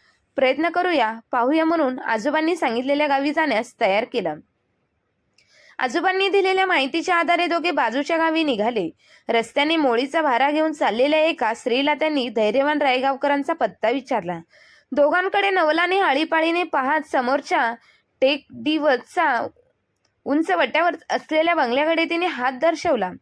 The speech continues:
समोरचे घर दिसले. त्याला घर न म्हणता एखादा छोटेखानी राजवाडा म्हणायला हवं असं कोमलला वाटलं. भूतकाळातील संपन्नतेच्या खुणा ते घर अजून अंगावर बाळगून होतं. समोरच्या भल्या मोठ्या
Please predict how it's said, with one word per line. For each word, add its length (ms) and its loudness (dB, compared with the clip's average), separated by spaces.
समोरचे 460 0
घर 280 2
दिसले. 360 -2
त्याला 280 2
घर 300 2
न 100 0
म्हणता 600 0
एखादा 540 0
छोटेखानी 600 0
राजवाडा 520 2
म्हणायला 560 0
हवं 200 2
असं 380 2
कोमलला 420 0
वाटलं. 340 -2
भूतकाळातील 680 0
संपन्नतेच्या 840 -2
खुणा 400 0
ते 80 0
घर 280 2
अजून 300 2
अंगावर 480 0
बाळगून 380 0
होतं. 360 -2
समोरच्या 480 0
भल्या 280 2
मोठ्या 420 2